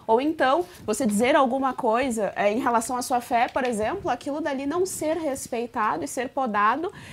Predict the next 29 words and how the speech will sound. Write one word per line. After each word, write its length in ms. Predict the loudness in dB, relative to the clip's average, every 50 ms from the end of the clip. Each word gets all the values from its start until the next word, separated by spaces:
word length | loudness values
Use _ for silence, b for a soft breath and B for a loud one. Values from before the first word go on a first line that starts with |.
| B B
porque 220 | -6 -6 -4 0 0
aí 200 | 2 2 2 2
você 220 | 0 -2 -2 -4
é 40 | -2
considerado 580 | -2 -2 -2 -2 -2 -2 0 0 0 0 0 -2
um 60 | -4
extremista. 760 | -4 -4 -4 -4 -2 0 0 -2 -2 -4 -6 -8 -10 -12 B B B B B
Então, 120 | -2 0
a 40 | 0
primeira 260 | 2 0 0 0 0
coisa 220 | 0 0 0 0 -2
que 80 | -4
chama 240 | -2 -2 0 2 2 2
atenção 380 | 2 2 2 2 2 0 -2
é 100 | 0 0
isso. 340 | 0 -2 -2 -4 -8 -10 -12 B B B B B -2
Outra 240 | 0 2 4 4
coisa 220 | 4 4 2 2 2
importante 760 | 0 0 0 -2 -2 -2 -2 0 0 0 -2 -2 -4 -4 0
é 120 | 0 0
que, 320 | 0 0 0 0 0 0 0 2
é, 320 | 4 6 8 8 6 6 2
o, 340 | 0 0 0 0 -2 0 0 0 0
depois 340 | 0 0 0 0 -2 -2
que 120 | -2 -2 0
o 220 | 2 2 4 4
Elon 240 | 4 4 4 2 0
Musk 300 | -2 -2 -4 -4 0 0
assumiu 760 | 2 2 2 0 -4 -4 -4 -4 -4 -4 -4 -2 -2 -4 -4